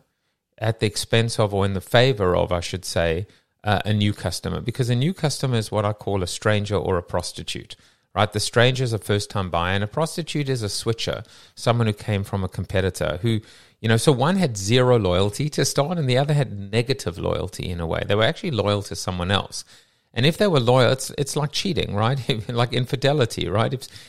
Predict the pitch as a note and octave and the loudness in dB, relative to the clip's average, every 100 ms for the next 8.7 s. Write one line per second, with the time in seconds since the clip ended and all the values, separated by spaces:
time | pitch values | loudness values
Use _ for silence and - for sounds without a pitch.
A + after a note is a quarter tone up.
0 | - A2+ A#2+ D3 F3+ - - - - - | -8 -6 0 0 0 -2 -8 -10 -20 -4
1 | C3+ B2 B2+ F3+ A3 D3+ D3+ D#3 C#3+ B2 | -2 0 0 2 4 2 2 0 -2 -4
2 | - C3 B2 A2+ A2 G#2+ - - G2+ G#2 | -2 -2 0 0 2 0 -2 0 0 0
3 | - F#2+ - A#2+ G#2+ E2+ A2 C3+ _ _ | -4 -8 -4 -2 -2 -4 -4 -8 _ _
4 | _ _ A#2 A2+ A2 - A#2+ C3+ F#3 G#3 | _ _ 2 2 2 -4 -2 0 0 2
5 | D#3 - C3 B2+ A#2 - - B2 B2 E3 | 0 4 4 4 0 -8 -8 -4 0 0
6 | F3+ D3+ B2+ B2 A#2+ - - C3+ - B2+ | 0 0 2 0 -2 -8 -2 -2 -2 -2
7 | A2 G#2+ - A#2 A2+ G#2+ A2+ - - A#2 | -4 -4 -4 -2 0 0 -2 -4 -6 -2
8 | G2+ G2 - G#2+ G#2+ G2+ | 0 0 0 0 0 -2